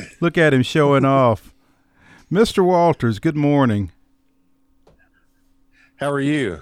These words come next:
Speaker 1: Oh, how are you? You, you had quite the eventful weekend,
Speaker 2: <laughs>
Speaker 1: didn't you, big boy?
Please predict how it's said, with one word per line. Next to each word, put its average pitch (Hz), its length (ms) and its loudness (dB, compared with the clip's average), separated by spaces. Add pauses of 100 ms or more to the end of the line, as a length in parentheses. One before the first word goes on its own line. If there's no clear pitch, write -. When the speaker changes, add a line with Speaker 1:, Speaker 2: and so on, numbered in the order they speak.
(140)
Speaker 1:
Oh, 110 140 -10 (1160)
how 226 240 0
are 170 100 2
you? 131 460 0
You, 170 340 -2
you 202 160 -2
had 240 240 -2
quite 208 280 0
the 165 120 -2
eventful 165 520 -2
weekend, 139 640 -4
Speaker 2:
<laughs> - 0 -
Speaker 1:
didn't 139 300 -4
you, 135 60 -10
big 139 200 -10
boy? 165 320 -8